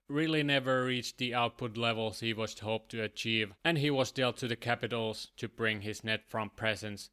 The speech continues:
and top six scoring to their lineup, but didn't blossom the way Vrana did in Detroit. He had twenty-one points in forty-two games before the trade and continued right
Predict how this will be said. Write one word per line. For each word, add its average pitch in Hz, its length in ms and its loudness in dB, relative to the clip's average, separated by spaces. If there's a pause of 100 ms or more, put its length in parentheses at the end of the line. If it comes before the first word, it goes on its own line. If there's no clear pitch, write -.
(160)
and 143 160 2
top 117 260 0
six - 200 -8
scoring 101 500 -4
to 110 120 -8
their 101 180 -2
lineup, 104 460 0
but 107 240 0 (500)
didn't 156 300 2
blossom 127 480 2
the 117 80 0
way 117 260 4
Vrana 107 400 -2
did 104 240 0 (100)
in 98 240 -6
Detroit. 98 600 -4 (680)
He 160 120 0
had 208 180 2
twenty-one 175 420 4
points 156 320 2
in 156 100 0
forty-two 147 460 2
games 135 320 0
before 131 340 2
the 123 80 0
trade 123 440 2 (160)
and 120 160 -8
continued 123 760 0
right 113 240 4